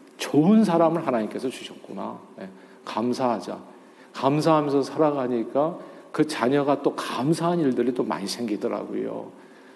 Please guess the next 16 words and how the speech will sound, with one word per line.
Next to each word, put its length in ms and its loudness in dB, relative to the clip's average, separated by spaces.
그러니까 220 2
오늘 320 2
본문을 420 0
꼭 220 0
기억하십시오. 1040 -4
이게 260 -4
자족하는 680 -2
마음이라는 680 -2
거. 300 -4
오늘도 380 4
그래서 420 4
늘 320 4
남의 300 2
것을 280 2
탐하지 520 -2
않고 640 0